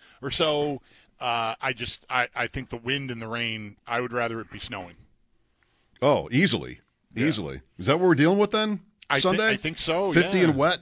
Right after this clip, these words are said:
Speaker 1: Yeah, yeah. It was a re-,
Speaker 2: Windy?
Speaker 1: like, ear-,
Speaker 2: Yep.
Speaker 1: early in the week, the rain was maybe gonna hold off until very late in the game or until after the game, but now it looks like, uh, that's been, that's been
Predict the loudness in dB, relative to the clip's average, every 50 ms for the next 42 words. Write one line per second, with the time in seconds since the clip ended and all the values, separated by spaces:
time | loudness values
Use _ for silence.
0 | _ -16 -12 -10 -8 -6 -6 -6 -6 -6 -8 -8 -10 -8 -8 -4 -4 -2 -2 -2
1 | -2 -2 -4 -4 -4 -4 2 4 4 4 6 6 4 4 4 2 0 2 2 2
2 | 2 4 4 4 4 4 4 2 2 2 0 -2 -2 -2 -2 -4 -4 -6 -6 -6
3 | -6 -4 -4 -4 -4 -4 -4 -4 -4 -4 -4 -6 -8 -8 -6 -2 -2 -2 0 -2
4 | -2 -2 -2 0 0 0 0 0 0 2 2 2 2 0 -2 -6 -8 -6 -4 -2
5 | 0 0 0 -2 -4 -6 -12 _ _ -20 -20 -20 -8 -2 0 0 0 0 0 0
6 | -2 -2 -2 -4 -6 -8 -6 -6 -4 -4 -2 -2 -4 -4 -6 -6 -4 -4 -4 -4
7 | -4 -6 -4 -4 0 0 2 0 0 -2 -6 -8 -6 -4 -4 -2 -2 -4 -6 -8
8 | -8 -6 -2 -2 0 0 0 0 -2 -2 -4 -8 -8 -8 -10 -10 -8 -6 -6 -6
9 | -8 _ -10 -10 -8 -6 -6 -6 -6 -8 -10 -12 -14 -16 -12 -10 -10 -10 -10 -10
10 | -12 -12 -12 -12 -14 -16 -14 -14 -14 -14 -14 -14 -14 -14 -16 -20